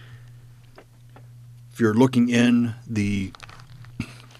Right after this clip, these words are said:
study Bi-, the Lutheran Study Bible, you see all kinds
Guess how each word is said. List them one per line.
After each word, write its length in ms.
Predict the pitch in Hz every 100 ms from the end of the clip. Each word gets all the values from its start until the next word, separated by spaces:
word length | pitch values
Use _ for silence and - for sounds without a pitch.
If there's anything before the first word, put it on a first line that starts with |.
| - _ - - - - -
study 320 | - 151 143
Bi-, 240 | 127 127 117
the 80 | 127
Lutheran 300 | 123 156 139
Study 260 | - 143 143
Bible, 320 | 135 123 127
you 80 | 127
see 300 | 127 127 120
all 320 | 131 147 143
kinds 720 | - - 120 120 120 107 95